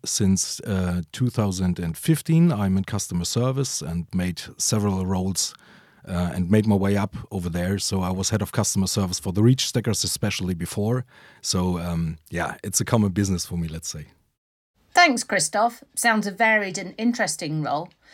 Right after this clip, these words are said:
Speaker 2: Can you tell us a little bit more about what customer services does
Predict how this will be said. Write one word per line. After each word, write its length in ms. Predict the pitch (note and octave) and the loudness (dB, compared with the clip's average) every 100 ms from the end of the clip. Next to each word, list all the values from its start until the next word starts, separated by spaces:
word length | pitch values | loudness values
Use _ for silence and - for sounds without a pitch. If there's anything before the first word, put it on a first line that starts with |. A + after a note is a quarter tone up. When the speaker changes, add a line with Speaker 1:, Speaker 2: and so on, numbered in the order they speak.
| - _ | -20 _
Speaker 2:
Can 160 | - F4+ | 2 2
you 80 | |
tell 220 | F#4 F4+ E4+ | 2 2 2
us 160 | - | 2
a 20 | |
little 240 | C#4 C4+ C#4 | 0 0 0
bit 220 | C#4 A3 | 0 0
more 260 | A#3+ A#3 A3+ | 0 0 0
about 320 | A3 G#3+ G#3+ | 0 0 -2
what 220 | G3 - | -8 -4
customer 480 | - A#3+ - A3 G#3 | -2 -2 -2 -4 -2
services 520 | - G#3 F#3 G3 G3 | -2 -2 -4 -10 -10
does 480 | - G#3+ D#3+ D#3 | -2 0 0 -2